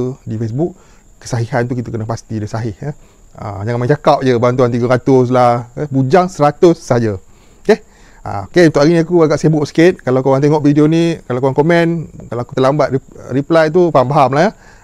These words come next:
Aku nak memandu sebab aku ada kerja sikit hari ni. Aku agak sibuk hari ni, ya. Nak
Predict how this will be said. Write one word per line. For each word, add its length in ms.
Aku 160
nak 80
memandu 560
sebab 160
aku 160
ada 80
kerja 160
sikit 240
hari 160
ni. 160
Aku 80
agak 80
sibuk 160
hari 160
ni, 80
ya. 40
Nak 100